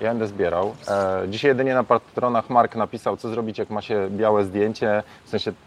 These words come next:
jest tak białe tło wypalone, że nie widać cieni i to wygląda, jakby osoby były zawieszone w próżni.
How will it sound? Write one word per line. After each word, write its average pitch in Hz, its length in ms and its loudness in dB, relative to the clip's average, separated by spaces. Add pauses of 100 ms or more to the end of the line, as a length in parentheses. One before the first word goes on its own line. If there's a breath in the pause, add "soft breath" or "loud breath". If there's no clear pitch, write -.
(100)
jest 104 200 0
tak 127 140 4
białe 110 400 2
tło 95 380 2
wypalone, 104 600 0
że 113 120 -6
nie 110 100 -2
widać 104 260 -2
cieni 117 340 -4
i 104 60 -6
to 107 100 -6
wygląda, 107 360 0
jakby 101 200 0
osoby 104 300 -2
były 101 220 2
zawieszone 101 420 -2
w - 60 -12
próżni. 82 420 0